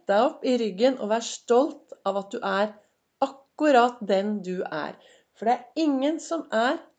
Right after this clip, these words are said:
akkurat sånn som deg. Og når du retter deg opp og er stolt, har litt selvtillit, er unik,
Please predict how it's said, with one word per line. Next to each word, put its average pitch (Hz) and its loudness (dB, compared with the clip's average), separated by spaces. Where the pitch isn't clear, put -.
akkurat 240 -2
sånn 208 -6
som 226 -8
deg. 254 4
Og 208 -2
når 233 0
du 247 0
retter 320 0
deg 208 6
opp 208 -4
og 254 4
er 269 -2
stolt, - -2
har 262 4
litt 294 -2
selvtillit, 302 -2
er 226 6
unik, 269 -2